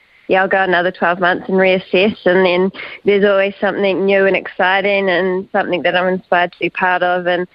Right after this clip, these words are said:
yeah, look, although, you know, money's not everything and it's not why we play, it, it's definitely made a huge difference to the back end of my career compared to, I guess,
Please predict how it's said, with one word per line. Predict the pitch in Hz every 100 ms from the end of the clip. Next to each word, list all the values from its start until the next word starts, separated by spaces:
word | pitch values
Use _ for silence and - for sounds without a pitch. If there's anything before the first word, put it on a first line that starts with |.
| - - -
yeah, | - 170
look, | 185 - -
although, | 202 202 190 180 175 - - -
you | 185
know, | 165
money's | 190 185 175 185 - -
not | 190 185 165 - -
everything | 185 185 185 190 190 190
and | 165
it's | 175 - 170 220
not | 190 139
why | 170 185
we | 175
play, | 175 185 170 190
it, | 170
it's | 180 185 -
definitely | 196 185 185 190
made | 185 185 185
a |
huge | 180 - 196 185 -
difference | 190 - 165 -
to | 175
the | 175
back | 180 -
end | 185
of | 180
my | 180 160
career | - 175 170 175
compared | - 175 - 185 165
to, | - 175 185 - - - - -
I | 190
guess, | 185 190